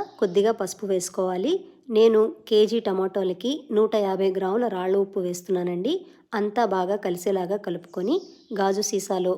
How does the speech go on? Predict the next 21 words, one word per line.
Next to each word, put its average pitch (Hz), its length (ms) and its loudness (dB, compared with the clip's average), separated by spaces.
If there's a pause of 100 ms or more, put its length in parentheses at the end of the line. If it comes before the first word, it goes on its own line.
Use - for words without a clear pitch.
(140)
లేదా 190 300 2 (260)
ప్లాస్టిక్ 196 440 -2
డబ్బాలో 185 380 0 (160)
ఈ 226 60 -2
ముక్కలన్నీ 196 520 0
వేసుకోవాలి. 175 640 -4 (1040)
ఈ 240 100 2
ముక్కలు 214 440 2
కలుపుకున్న 220 480 2
గిన్నెలో 190 420 4
అడుగున 190 360 0 (320)
టమాటో 196 360 2
రసము, 208 420 2 (160)
కొద్దిగా 190 320 2
ఉప్పు 180 260 -2
మిగిలిపోతుందండి. 190 880 2 (260)
అది 190 160 2
కూడా 214 260 4
సీసాలో 196 460 0
వేసి 185 280 -2
మూతపెట్టి 180 560 -2